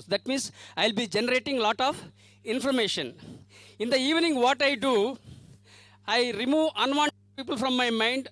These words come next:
unwanted files from the system. So that means I destroy the things. That means early in the morning, I behave like Lord Brahma. I am the creator.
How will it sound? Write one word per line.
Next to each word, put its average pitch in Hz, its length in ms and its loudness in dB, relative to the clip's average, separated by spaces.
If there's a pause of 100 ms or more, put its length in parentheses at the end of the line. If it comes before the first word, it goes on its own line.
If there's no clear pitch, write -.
(140)
unwanted 247 480 0
files 240 480 -2 (800)
from 226 220 -2
the 240 100 -2
system. 247 520 -2 (760)
So 254 140 -2
that 240 200 -4
means 285 260 -2
I 247 340 -2 (120)
destroy 262 420 2
the 262 120 2
things. - 420 -6 (480)
That 226 180 -4
means 302 300 -2
early 285 260 2
in 339 120 4
the 320 100 6
morning, 269 600 2 (100)
I 233 160 0
behave 262 340 4
like 277 220 2
Lord 233 260 0
Brahma. 220 500 0
I 202 140 2
am 240 140 2
the 233 100 2
creator. 240 640 2